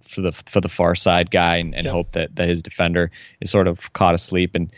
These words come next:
Speaker 1: it, it is kind of weird. Jabari, I feel like he, you never really see him being an, an, uh, uh, an alley-oop finisher. Um, and part of it is 'cause he's not, he hasn't really been a roll man. And obviously roll men are,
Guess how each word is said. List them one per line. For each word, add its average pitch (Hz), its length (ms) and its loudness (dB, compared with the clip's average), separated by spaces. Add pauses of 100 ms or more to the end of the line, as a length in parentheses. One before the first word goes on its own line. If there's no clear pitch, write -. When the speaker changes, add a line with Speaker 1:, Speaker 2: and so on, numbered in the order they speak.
(240)
Speaker 1:
it, - 200 0
it - 60 8
is 392 120 6
kind - 180 4
of 131 60 6
weird. 139 200 6
Jabari, 113 680 4 (440)
I 143 120 -12
feel 254 180 -2
like 311 120 -2
he, 120 220 2 (320)
you 90 200 -6
never 175 260 4
really 151 180 8
see 120 300 2
him 113 280 6
being 104 500 4
an, 95 180 -2
an, 95 160 2
uh, - 40 -2
uh, 85 580 0
an 90 100 2
alley-oop 95 460 4
finisher. 123 480 2 (340)
Um, 95 300 4
and 127 100 0
part 196 160 6
of 151 60 2
it 135 40 2
is 113 120 -2
'cause 117 100 -4
he's 104 140 -2
not, 104 260 -2
he 107 60 -6
hasn't 110 180 0
really 101 140 0
been 95 120 0
a 90 60 0
roll 87 240 0
man. 107 220 4
And 98 80 2
obviously 87 340 -2
roll 85 260 0
men 87 220 2
are, 85 160 0